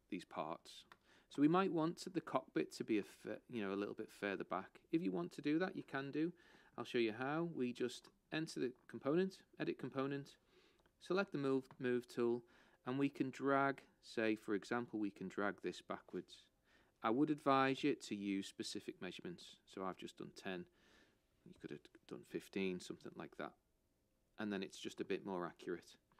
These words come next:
Easier to change back if you, if you're not happy.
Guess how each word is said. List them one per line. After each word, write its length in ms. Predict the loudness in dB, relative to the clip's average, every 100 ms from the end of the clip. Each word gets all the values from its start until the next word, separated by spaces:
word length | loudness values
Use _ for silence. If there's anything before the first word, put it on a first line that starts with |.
| _ _ _ -8
Easier 320 | -2 -2 -2 -4
to 120 | -4
change 360 | -4 -4 -4
back 240 | -6 -8 -8
if 140 | -8
you, 100 | -6 -8
if 80 | -12
you're 100 | -12
not 120 | -12 -16
happy. 260 | -16 -16